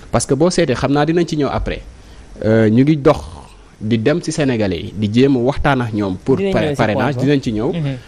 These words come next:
Speaker 1: Ñu ngi ñuy empêcher ñu toog dem wax ak Sénégalais yi. Donc, c'est un gouvernement contre toute personne bu ñu xalaat ne war na mën a remplacer le président Macky Sall. Gouvernement de campagne, parce que ñu ngi waajal campagne électorale, élection présidentielle, li ci des bëreetul.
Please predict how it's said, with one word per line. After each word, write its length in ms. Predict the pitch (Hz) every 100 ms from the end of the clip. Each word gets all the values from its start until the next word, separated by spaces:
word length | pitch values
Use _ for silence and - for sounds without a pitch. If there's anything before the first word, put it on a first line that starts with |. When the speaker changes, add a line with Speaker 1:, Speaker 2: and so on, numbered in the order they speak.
| - -
Speaker 1:
Ñu 100 | 117
ngi 60 | 135
ñuy 80 | 147
empêcher 580 | 131 139 131 120 117 156
ñu 160 | 120 120
toog 260 | - 135 143
dem 200 | 123 135 127
wax 140 | 127
ak 80 | 127
Sénégalais 400 | - 110 95 85
yi. 240 | - - 104
Donc, 200 | 147 175 -
c'est 160 | - 147
un 100 | 165
gouvernement 480 | 160 160 156 156 151
contre 380 | - 190 190 196 -
toute 160 | 226 233
personne 420 | - 247 - 202 - -
bu 160 | 110 127
ñu 80 | 151
xalaat 320 | - 170 131
ne 140 | 107 107
war 180 | 123 147
na 80 | 143
mën 160 | 135
a 160 | 120 120
remplacer 520 | 120 120 101 98 160 - - - - - -
le 140 | 110
président 400 | 120 113 101 95
Macky 220 | 95 92
Sall. 200 | - - - - - - - - - -
Gouvernement 560 | 120 131 196 202 180 151
de 80 | 127
campagne, 420 | - 95 92 76 - -
parce 160 | 127
que 80 | -
ñu 100 | 110
ngi 60 | 135
waajal 320 | 151 139 139
campagne 320 | 135 123 113 87
électorale, 440 | 101 - 92 -
élection 280 | 110 110 107
présidentielle, 500 | 107 101 98 104 147
li 80 | 113
ci 80 | 127
des 120 | 120
bëreetul. 380 | 120 113 87